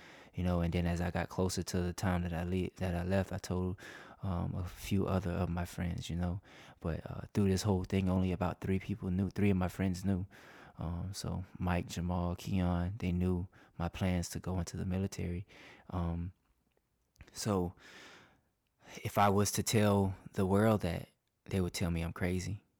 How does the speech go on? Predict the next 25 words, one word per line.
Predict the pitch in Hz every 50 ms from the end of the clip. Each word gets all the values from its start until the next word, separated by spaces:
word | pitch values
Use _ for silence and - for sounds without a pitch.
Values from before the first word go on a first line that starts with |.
| _ _ _ _ -
You | - 95
know | 87 85
what | 85
I | 85
mean? | 82 87 87 90 90
And | 90 87 92
I |
always | 92 92 90 90 87 90
believe | - 92 87 92 90 90 85
in, | 87 87 87
like, | 90 87 -
when | - 87 85
it | -
comes | - - 90 82 -
to | -
certain | - - 98 92 - -
dreams | 85 - 95 92 95 95 90 87
and | 85 85
certain | - 95 90 - -
things, | - - 92 95 92 - -
you | 98
keep | - - 110 -
it | - -
to | - -
yourself. | 87 90 87 - - 101 - - 107 -